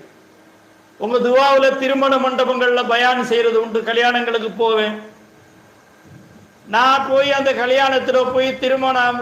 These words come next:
திருமண சிறப்புகளை பேசணும், மணமக்களை வாழ்த்தி பேசணும், மணமகளை வாழ்த்தி பேசணும்னு தான் போவேன். ஆனா போய் மூணு தடவை ஆரம்பத்துல நான் செலவாத்து சொல்லாத ஆரம்பிச்ச மேடையே கிடையாது.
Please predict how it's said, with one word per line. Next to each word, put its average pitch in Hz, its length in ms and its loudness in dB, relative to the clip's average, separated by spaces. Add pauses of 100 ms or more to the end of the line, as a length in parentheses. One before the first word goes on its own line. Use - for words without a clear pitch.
திருமண 262 360 -2
சிறப்புகளை 240 560 -2
பேசணும், 240 600 -2 (760)
மணமக்களை 254 580 0
வாழ்த்தி 247 360 0
பேசணும், 240 520 -2
மணமகளை 247 460 0
வாழ்த்தி 240 340 0
பேசணும்னு 240 480 -4
தான் 247 240 -2
போவேன். 233 380 2 (1600)
ஆனா 277 260 2
போய் 269 400 0
மூணு 277 420 -2
தடவை 277 240 2
ஆரம்பத்துல 269 680 2
நான் 262 200 2
செலவாத்து 269 540 0
சொல்லாத 262 420 0
ஆரம்பிச்ச 247 480 0
மேடையே 240 420 2
கிடையாது. 175 360 -4